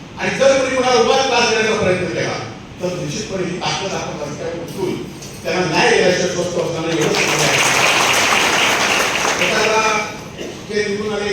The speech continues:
ते चांगलं काम करावं, बहिणींना अजून पंधराशे ते एकवीसशे रुपये द्यावे, एकवीसशे जे बंद झाले तिथं मात्र आपल्याला रस्त्यावर उतरावं. अनेक योजना आहेत की ज्या योजना अस्तित्वात येणारच नाही,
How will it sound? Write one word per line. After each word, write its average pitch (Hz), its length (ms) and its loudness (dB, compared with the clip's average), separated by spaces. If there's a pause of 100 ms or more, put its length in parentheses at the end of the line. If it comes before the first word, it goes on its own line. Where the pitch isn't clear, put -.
(100)
ते 202 180 -4
चांगलं 196 320 -2
काम 180 240 -2
करावं, 156 360 0 (1000)
बहिणींना 196 360 0
अजून 214 240 0
पंधराशे 196 460 -2
ते 202 60 0
एकवीसशे 214 320 -2
रुपये 180 200 0
द्यावे, 135 300 -2 (840)
एकवीसशे 226 320 -4
जे 233 120 4
बंद 226 240 2
झाले 226 280 6
तिथं 220 280 -4
मात्र 202 240 -4
आपल्याला 196 360 -4
रस्त्यावर 165 360 -6
उतरावं. 147 380 -4 (1160)
अनेक 220 240 4
योजना 220 260 4
आहेत 233 240 2
की - 100 -2
ज्या 240 140 6
योजना 233 400 8 (720)
अस्तित्वात 262 360 2
येणारच 269 380 8
नाही, 151 200 2